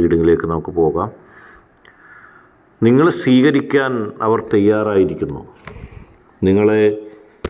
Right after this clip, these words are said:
സ്വീകരിക്കുന്നതിന് അവർ തയ്യാറാകാത്തൊരു സാഹചര്യം ഉണ്ടായിരുന്നു. നിങ്ങൾ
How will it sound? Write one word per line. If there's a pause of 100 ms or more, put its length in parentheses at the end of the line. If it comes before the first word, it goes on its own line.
(320)
സ്വീകരിക്കുന്നതിന് (120)
അവർ (120)
തയ്യാറാകാത്തൊരു
സാഹചര്യം
ഉണ്ടായിരുന്നു. (1800)
നിങ്ങൾ